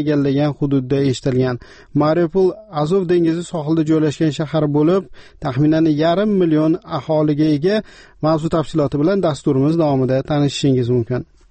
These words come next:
aqsh prezidenti Barak Obama Islomiy davlat jangarilariga qarshi o'zining hujum strategiyasini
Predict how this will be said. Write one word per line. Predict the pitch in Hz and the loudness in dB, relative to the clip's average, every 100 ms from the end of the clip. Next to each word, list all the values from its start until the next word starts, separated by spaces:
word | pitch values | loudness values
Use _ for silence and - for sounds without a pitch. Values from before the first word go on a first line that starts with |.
| _ - - - - - - | _ -20 -20 -20 -20 -20 -6
aqsh | 170 196 - | -2 -2 -2
prezidenti | 233 226 196 233 214 | -2 0 0 0 0
Barak | 208 208 214 190 | 0 0 0 0
Obama | 196 214 214 180 | 0 2 2 0
Islomiy | 143 170 160 165 | 0 0 2 2
davlat | 160 160 165 151 | 2 2 0 0
jangarilariga | 160 160 165 160 165 170 180 | 0 2 2 0 2 0 0
qarshi | 170 165 - | -2 -2 0
o'zining | 170 160 185 185 | 0 2 0 0
hujum | - 175 170 190 | -2 -2 0 -2
strategiyasini | - 175 170 156 196 180 170 185 | -2 -2 -2 0 -2 0 0 0